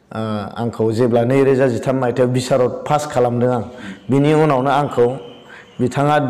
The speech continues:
नै बोसोर ओरैनो थांलाय फैलायनो फोरोंहोदों आरो। ओ, नै बोसोर आंखौ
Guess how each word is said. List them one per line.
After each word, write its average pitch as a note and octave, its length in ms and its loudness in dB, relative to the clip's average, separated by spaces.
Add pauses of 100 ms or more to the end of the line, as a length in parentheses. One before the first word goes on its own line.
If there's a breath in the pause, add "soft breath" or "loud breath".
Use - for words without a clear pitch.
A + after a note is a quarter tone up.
(120)
नै E3+ 220 6
बोसोर E3 360 4 (180)
ओरैनो C#3 340 4 (500)
थांलाय C#3 300 2
फैलायनो C#3 440 2
फोरोंहोदों C3 540 2
आरो। G#2 160 -4
ओ, - 720 -14
नै A#2 200 -2
बोसोर B2 340 0
आंखौ A2+ 260 0